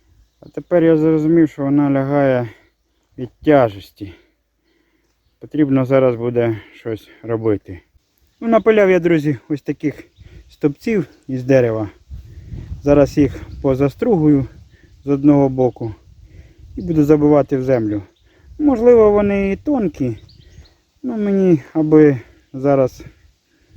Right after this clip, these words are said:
зберегти якось малину, щоб вона не падала на землю і не зломилася. Це все тимчасове. Наступний рік я вже зроблю товщі стовпці,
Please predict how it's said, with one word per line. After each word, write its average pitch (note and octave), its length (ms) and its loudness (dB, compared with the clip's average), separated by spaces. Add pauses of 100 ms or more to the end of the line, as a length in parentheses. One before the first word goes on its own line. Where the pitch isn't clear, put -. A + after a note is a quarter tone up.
(120)
зберегти C#3 640 0
якось B2 480 0 (1160)
малину, D3 460 2
щоб C3 220 -8
вона B2+ 320 -2
не C3 140 -2
падала B2 440 -2
на B2+ 160 -2
землю D3+ 440 -2 (200)
і C3+ 60 -8
не B2+ 140 0
зломилася. B2+ 680 -2 (640)
Це C#3+ 120 0
все B2+ 340 0 (180)
тимчасове. C#3+ 720 0 (480)
Наступний C#3+ 580 2
рік D3 220 0
я B2 120 0
вже A#2+ 380 -2 (180)
зроблю A#2+ 540 -4 (840)
товщі B2 420 -2
стовпці, E3 600 -6